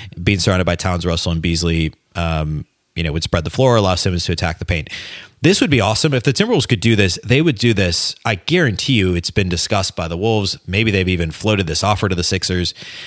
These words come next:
I mean, in a heartbeat, Gerson Rosas does this deal. You're really only giving, I mean, Culver's got some upside, but again, we talked about this, uh, just a couple weeks ago on this podcast. We debated, would you trade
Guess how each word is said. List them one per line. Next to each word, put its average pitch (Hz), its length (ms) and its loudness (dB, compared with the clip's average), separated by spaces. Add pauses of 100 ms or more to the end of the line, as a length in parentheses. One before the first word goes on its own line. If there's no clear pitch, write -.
(200)
I 104 40 -2
mean, 107 180 2
in 156 160 2
a 101 80 2
heartbeat, - 640 -4
Gerson 104 300 2
Rosas 87 320 0
does 87 200 -2
this 78 200 -4
deal. 85 240 -2 (420)
You're 117 160 4
really 170 340 6
only 117 220 4
giving, 101 300 2
I 107 100 0
mean, 113 140 2
Culver's 156 420 0
got 92 320 -2
some 101 180 -2
upside, 135 560 0 (200)
but 117 160 4
again, 113 320 2
we 107 80 2
talked 135 260 0
about 117 160 0
this, - 380 0
uh, 92 140 -4
just - 260 0
a - 40 0
couple 101 260 0
weeks 156 200 0
ago 92 160 0
on 85 80 -2
this 87 140 -2
podcast. 87 640 -4
We 107 100 -2
debated, 107 720 0
would 98 280 0
you 104 100 0
trade 107 360 0